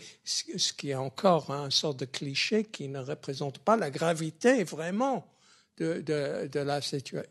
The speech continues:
situation. Je suis d'accord que l'antisémitisme en général, pas seulement ici,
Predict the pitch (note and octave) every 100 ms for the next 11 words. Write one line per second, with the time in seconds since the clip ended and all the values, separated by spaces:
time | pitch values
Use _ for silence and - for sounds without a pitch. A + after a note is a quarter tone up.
0 | - - C3+ D3 C3+ - - A#2 - -
1 | - - - - - D3+ F3 - G#3+ A3
2 | G#3+ - - - - _ _ _ _ -
3 | - - D#3+ E3+ F#3+ - G3 E3 D3+ C#3+
4 | D3+ E3 - F#3 C3+ E3 E3 D3 D3 A#2+
5 | - D4 - D4 B3 G#3 E3 C#3+ - B2+